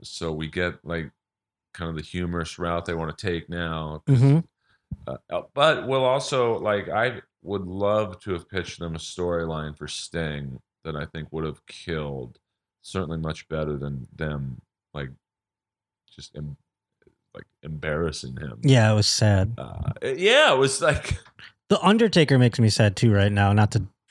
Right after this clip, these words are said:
Speaker 1: Well,
Speaker 2: go
Speaker 1: I
Speaker 2: on a
Speaker 1: hear that
Speaker 2: tangent.
Speaker 1: they might do Sting and The Undertaker next year.
Speaker 2: That will be so sad to watch.
Speaker 1: But yeah, it's just too late.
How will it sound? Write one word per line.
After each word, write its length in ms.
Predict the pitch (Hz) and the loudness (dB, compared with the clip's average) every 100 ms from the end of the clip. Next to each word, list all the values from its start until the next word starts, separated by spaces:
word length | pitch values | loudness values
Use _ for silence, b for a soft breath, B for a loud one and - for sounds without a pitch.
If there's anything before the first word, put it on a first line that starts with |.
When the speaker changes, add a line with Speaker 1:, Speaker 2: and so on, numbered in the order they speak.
| _ _ _ - b b b | _ _ _ -20 b b b
Speaker 1:
Well, 140 | 135 123 | 2 6
Speaker 2:
go 40 | |
Speaker 1:
I 40 | 120 | 6
Speaker 2:
on 60 | |
a 20 | 113 | 6
Speaker 1:
hear 80 | - | 6
that 40 | |
Speaker 2:
tangent. 460 | 123 123 117 101 104 | 6 6 4 2 4
Speaker 1:
they 100 | 135 | 2
might 220 | 131 127 | 0 0
do 160 | 160 185 | 0 0
Sting 320 | - 139 110 | 0 0 0
and 100 | 98 | 0
The 80 | 90 | 0
Undertaker 540 | 87 82 - 82 85 | 0 -2 -2 -2 0
next 400 | 82 80 76 - | -2 -4 -4 -6
year. 380 | 80 73 65 - - | -2 -2 -4 -10 2
Speaker 2:
That 160 | 165 170 | 4 6
will 100 | 170 | 6
be 100 | 170 | 4
so 260 | - 180 | 6 6
sad 340 | 175 - 170 156 | 6 6 4 6
to 80 | 113 | 4
watch. 380 | 131 - - - | 4 2 -2 0
Speaker 1:
But 160 | 139 | 2
yeah, 120 | 160 | 2
it's 260 | 117 120 - | 2 0 -4
just 240 | 131 - | -6 -6
too 160 | - 131 | -4 -4
late. 460 | 98 127 175 123 | -2 -4 -6 -10